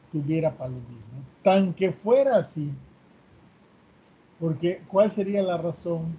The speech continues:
para que a este paciente le pusieran ceftriaxona más clindamicina?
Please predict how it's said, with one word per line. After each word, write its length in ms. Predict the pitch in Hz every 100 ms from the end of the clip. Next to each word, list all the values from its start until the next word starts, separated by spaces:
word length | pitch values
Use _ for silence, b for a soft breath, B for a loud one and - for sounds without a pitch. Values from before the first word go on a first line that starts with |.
| -
para 200 | 139 139
que 160 | 135 151
a 40 |
este 200 | 147 175
paciente 580 | 165 135 175 165 160 160
le 100 | 135
pusieran 560 | 135 151 147 143 151 175 _ -
ceftriaxona 920 | 147 - 147 147 - 196 202 185 214 - _ _ _ _ _ _ - _ _ _ _ _ - 143 147
más 380 | 165 175 170 -
clindamicina? 1200 | 180 202 214 196 170 151 135 - 147 139 135